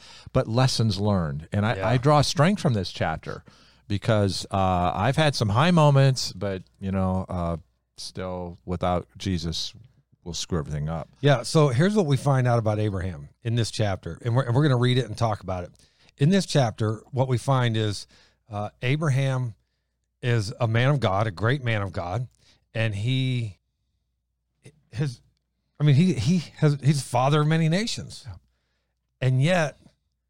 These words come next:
Speaker 2: just stumbles on stupid here.
Speaker 1: Yeah, yeah, just, uh, has a lapse. He, he had, God had spoken to him about the impossible, uh, way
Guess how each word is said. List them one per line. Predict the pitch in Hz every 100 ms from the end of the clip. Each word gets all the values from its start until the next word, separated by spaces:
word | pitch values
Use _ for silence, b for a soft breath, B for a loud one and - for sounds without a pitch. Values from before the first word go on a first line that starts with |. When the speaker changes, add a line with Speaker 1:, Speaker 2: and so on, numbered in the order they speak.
| _ 127
Speaker 2:
just | 139 -
stumbles | - 147 147 127
on | 147 127
stupid | - 185 - 92
here. | 90 80 - -
Speaker 1:
Yeah, | 87 85 _
yeah, | - 87
just, | 92 90 -
uh, | 87 80
has | 87 87
a |
lapse. | 82 82 82 73 - - B B B B B B -
He, | 104 110
he | 110 98
had, | 90 82 -
God | 98 101
had | 92
spoken | - 104 101
to | 98
him | 90 87
about | - 85 90
the | 90
impossible, | 85 - 101 104 - 85 82 92 101 -
uh, | 80 80 80
way | 80 101 98